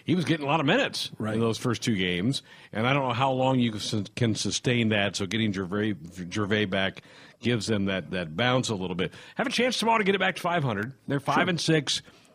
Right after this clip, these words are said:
Speaker 1: Get to five hundred. You got two non-conference games here wrapped around the holiday. Tomorrow's with North Dakota, and then right after the holiday,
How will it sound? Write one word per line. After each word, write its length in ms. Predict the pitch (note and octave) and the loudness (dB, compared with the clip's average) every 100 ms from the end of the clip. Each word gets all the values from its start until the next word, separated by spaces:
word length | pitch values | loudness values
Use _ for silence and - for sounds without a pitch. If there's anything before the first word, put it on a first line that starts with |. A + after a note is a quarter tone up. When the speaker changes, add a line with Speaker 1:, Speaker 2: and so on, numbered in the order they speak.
| _ | _
Speaker 1:
Get 160 | E3 E3 | -2 0
to 80 | E3+ | 0
five 260 | E3+ E3 | 2 4
hundred. 240 | D#3+ D#3+ C#3+ | 2 0 0
You 60 | |
got 180 | C#3 B2+ | 0 0
two 240 | - G3 | 2 4
non-conference 680 | F3+ D#3+ E3 D3+ C#3+ D3 A#2+ | 4 2 2 0 0 -2 -2
games 400 | C#3 B2+ B2+ A2 | 2 4 2 2
here 300 | B2+ B2+ A#2 - - | 2 2 2 -4 -4
wrapped 340 | G#2+ C3 C#3 C3 | 2 2 2 0
around 240 | B2 A#2+ | 2 2
the 80 | G#2+ | 2
holiday. 500 | A#2 A2+ F#2+ F2 F#2+ | 2 0 0 -2 -4
Tomorrow's 580 | - A2+ A2+ A#2 A2 G2+ | 0 2 4 4 2 0
with 160 | G2+ - - - | -2 -4 -18 -4
North 220 | A#2 A2+ | 0 0
Dakota, 380 | A#2 - A#2+ A2+ | -2 -2 0 2
and 100 | G#2+ | 2
then 100 | G#2+ | 0
right 220 | G#2 G#2+ | 0 2
after 240 | A2 G#2+ A2+ | 2 0 0
the 140 | F#2+ | 0
holiday, 500 | G2+ G2+ G2+ G2 F#2 | 0 2 2 2 0